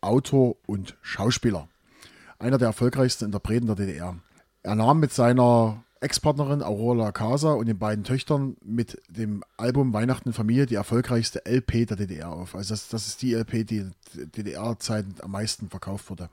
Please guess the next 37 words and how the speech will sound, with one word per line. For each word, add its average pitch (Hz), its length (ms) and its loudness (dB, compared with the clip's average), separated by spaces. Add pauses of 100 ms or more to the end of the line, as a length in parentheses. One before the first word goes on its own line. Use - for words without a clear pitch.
(1600)
Frank 120 160 -4
Schöbel 143 260 4
ist 135 140 0
der 127 80 2
Sohn 131 280 6
der - 120 0
Opernsängerin 123 540 2
Käthe 104 260 0
Brinkmann, 170 580 2 (320)
Lehrer 117 280 2
als 107 180 -2
Mechaniker, 151 560 0
erste 127 220 -4
Station 120 360 0
als 107 160 -4
Musiker 117 640 2
war 113 460 0
das 107 200 -6
Erich 101 440 -6
Weinert 123 300 0
Ensemble 110 420 -2
der - 160 -8
N 98 120 -8
V - 120 -8
A. 110 320 -2 (340)
Für 113 140 -4
die, 104 320 -2
die 101 140 -6
aus 101 120 -4
dem 95 100 -6
Westen 123 300 -6
zuhören, 127 340 2
das 104 160 -2
ist 90 140 -12
die 117 60 -4
Nationale 104 420 -4
Volksarmee. 139 560 0